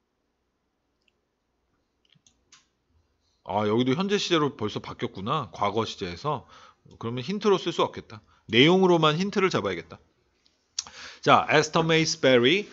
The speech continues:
추정치는 다양합니다. 당연히. 그러나 evidence points to. 이 증거는 point to, 가리킵니다. 자, point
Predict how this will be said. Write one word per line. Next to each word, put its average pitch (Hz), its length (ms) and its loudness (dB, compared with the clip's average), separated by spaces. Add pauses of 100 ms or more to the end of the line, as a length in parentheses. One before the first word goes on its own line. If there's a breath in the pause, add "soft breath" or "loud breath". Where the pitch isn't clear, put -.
(140)
추정치는 202 920 -2
다양합니다. 127 840 -4
당연히. 131 720 -4
그러나 131 540 0 (400 loud breath)
evidence 135 640 2
points 208 400 0
to. 127 260 0 (380 loud breath)
이 160 220 -2
증거는 185 760 2 (260)
point 185 380 0
to, 165 320 4
가리킵니다. 127 800 -4 (600 loud breath)
자, 113 260 0
point 190 360 2